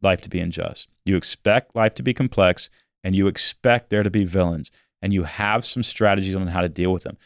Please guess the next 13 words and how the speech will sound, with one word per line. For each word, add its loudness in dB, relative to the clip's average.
so -2
that 2
they 4
don't 0
take 0
you 2
down -2
and -4
you -2
don't -2
lose 0
your 0
hope, 2